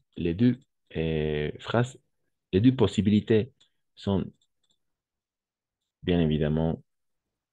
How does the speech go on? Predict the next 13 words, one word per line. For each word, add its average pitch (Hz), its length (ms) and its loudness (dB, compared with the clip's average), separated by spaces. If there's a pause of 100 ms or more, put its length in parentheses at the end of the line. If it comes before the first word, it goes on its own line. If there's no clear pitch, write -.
(140)
employées. 73 560 -4 (4000)
Exact, 87 580 0 (180)
c'est 76 160 -4
ça. - 200 -10 (1080)
Donc, 87 320 0 (440)
l'hypothèse, 95 880 4
n'oubliez 85 260 6
pas, 110 380 2 (580)
l-, 65 220 -8
avec 78 200 -4
le 76 120 -4
conditionnel 80 680 -2
passé, 139 460 2